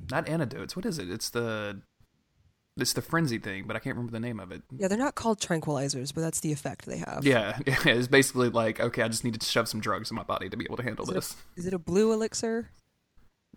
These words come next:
Speaker 2: No.
Speaker 1: No. I'm not gonna be
Speaker 2: I
Speaker 1: able
Speaker 2: don't
Speaker 1: to,
Speaker 2: remember.
Speaker 1: yeah. It doesn't really matter. Um, are you, are you playing Dark Souls three?
Speaker 2: I am at a snail's pace. I haven't had much time to play it.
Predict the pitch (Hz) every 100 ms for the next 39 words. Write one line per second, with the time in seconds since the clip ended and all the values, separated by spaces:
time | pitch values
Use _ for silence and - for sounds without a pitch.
0 | _ _ - 190 175 170 185 190 170 -
1 | - _ - _ _ - 123 110 - -
2 | 185 165 143 147 143 143 143 - - -
3 | - - - - - - - - - -
4 | - - - - - - 98 - - -
5 | - - - - - - - - - 120
6 | 113 104 98 110 123 - - _ _ _
7 | - - - - - - 143 131 127 -
8 | - - 120 123 117 113 110 - 104 -
9 | 117 135 - _ _ _ _ - - -
10 | 196 214 214 190 170 180 175 - - 180
11 | 175 170 156 - 165 147 139 156 151 151
12 | 151 - 156 143 135 - 135 127